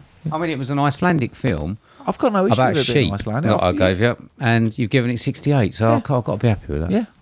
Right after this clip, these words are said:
Speaker 2: I, I was quite happy watching it, mate. I
Speaker 1: Okay,
Speaker 2: just,
Speaker 1: mate.
Speaker 2: a few bits that irked me.
Speaker 1: Okay, right, so what you got for me next week, mate?
Speaker 2: I've got you, a classic, mate. Currently seven point four out of ten on I M D B. Fifteen, one hour, fifty-six minutes, billed as a comedy, drama, romance.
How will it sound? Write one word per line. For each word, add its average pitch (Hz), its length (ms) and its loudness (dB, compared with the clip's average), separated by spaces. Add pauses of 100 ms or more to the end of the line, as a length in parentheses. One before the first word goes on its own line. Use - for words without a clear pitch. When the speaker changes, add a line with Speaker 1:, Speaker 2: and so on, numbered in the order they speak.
Speaker 2:
I, 156 80 -8 (160)
I 143 60 -2
was 131 160 -2
quite 139 220 2
happy 151 180 0
watching 185 320 -4
it, 104 80 -4
mate. 98 80 -4
I 90 60 4
Speaker 1:
Okay, 101 120 0
Speaker 2:
just, 85 160 2
Speaker 1:
mate. 73 120 -4 (400)
Speaker 2:
a - 40 -20
few 185 140 -2
bits - 320 -6 (160)
that 147 300 -4 (100)
irked - 400 -2
me. 90 320 -4
Speaker 1:
Okay, 196 440 2
right, 175 280 0
so 180 100 -6
what 190 80 0
you 185 60 0
got 156 180 -2
for - 100 -8
me 147 80 2
next 113 280 -2
week, 90 160 0
mate? 143 240 -2 (560)
Speaker 2:
I've 240 220 2
got 208 180 2
you, 226 480 4
a 147 80 -4
classic, - 720 -2
mate. 104 320 0
Currently 143 280 -2
seven 147 340 -2
point 147 240 -4
four 139 240 2
out - 80 2
of - 60 -8
ten 120 180 0
on 110 120 0
I 107 140 0
M 107 80 0
D 107 160 -2
B. 135 340 0 (360)
Fifteen, 170 540 2
one 175 120 4
hour, 175 180 4
fifty-six 185 720 -2
minutes, 160 280 0
billed 151 260 2
as 139 100 -2
a 139 60 -2
comedy, 156 500 -2
drama, 131 560 0
romance. 107 920 -2